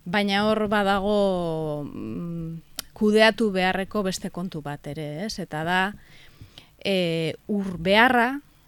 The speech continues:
eta ur nahia, ez? Zeintzuk dira benetako beharrizanak,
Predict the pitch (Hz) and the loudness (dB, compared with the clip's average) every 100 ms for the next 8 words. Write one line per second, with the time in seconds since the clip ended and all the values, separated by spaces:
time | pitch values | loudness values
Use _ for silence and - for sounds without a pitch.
0 | - 170 - 185 196 196 202 202 185 151 | -12 -8 -2 -2 -2 -2 -2 0 0 0
1 | - - - - - - - 175 196 240 | 0 0 -6 -20 -20 -20 -16 -10 -8 -8
2 | - - _ - 160 - - 240 262 233 | -12 -16 _ -16 -16 -6 2 2 2 0
3 | 226 226 196 190 208 208 208 185 202 240 | 4 4 2 -2 -4 -4 0 2 2 0
4 | - 247 233 247 - | -2 -2 -2 -4 -10